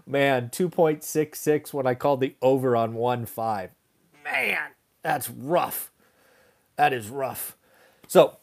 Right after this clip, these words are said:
at the end of the day, I just wanted to cover that first. Now, just the one announcement. I didn't want to do this announcement. I wanted to get that first out of the way.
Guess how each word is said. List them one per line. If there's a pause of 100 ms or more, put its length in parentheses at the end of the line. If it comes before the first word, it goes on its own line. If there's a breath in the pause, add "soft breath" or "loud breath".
(120)
at
the
end
of
the
day,
I
just
wanted
to
cover
that
first. (360)
Now,
just
the
one
announcement.
I
didn't
want
to
do
this
announcement.
I
wanted
to
get
that
first
out
of
the
way.